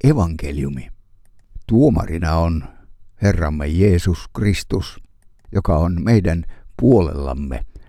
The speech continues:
meidän puolustajamme. Tuomio ei koske meitä, jotka olemme Kristuksessa.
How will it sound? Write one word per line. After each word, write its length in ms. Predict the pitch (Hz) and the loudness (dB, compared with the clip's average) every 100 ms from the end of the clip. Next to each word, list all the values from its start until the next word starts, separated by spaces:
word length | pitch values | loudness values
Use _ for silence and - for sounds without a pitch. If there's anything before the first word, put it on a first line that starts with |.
| - | -6
meidän 500 | 104 127 87 78 71 - | 0 2 2 -2 -4 0
puolustajamme. 1000 | 143 - 69 - - 71 76 64 60 57 - - - - - - - | 2 4 0 -6 -10 -6 -6 -6 -8 -10 -12 -18 -20 -20 -20 -18 -2
Tuomio 720 | 123 151 95 90 85 76 - - - | 4 6 6 4 0 0 -4 -4 2
ei 220 | 107 92 | 4 2
koske 760 | - 143 139 - - 71 - - - | 2 2 2 -2 -2 -2 -2 -14 -6
meitä, 640 | 101 120 127 95 - - - - - _ - - | 0 2 4 2 0 -4 -8 -14 -20 _ -18 -8
jotka 420 | - - 80 73 - - | -8 -4 -4 -4 -10 -2
olemme 600 | 92 78 67 67 62 - - - | 0 0 -2 -6 -8 -10 -16 -6
Kristuksessa. 1080 | - 104 - - - - - - - - | 0 0 0 -6 -8 -10 -12 -10 -12 -14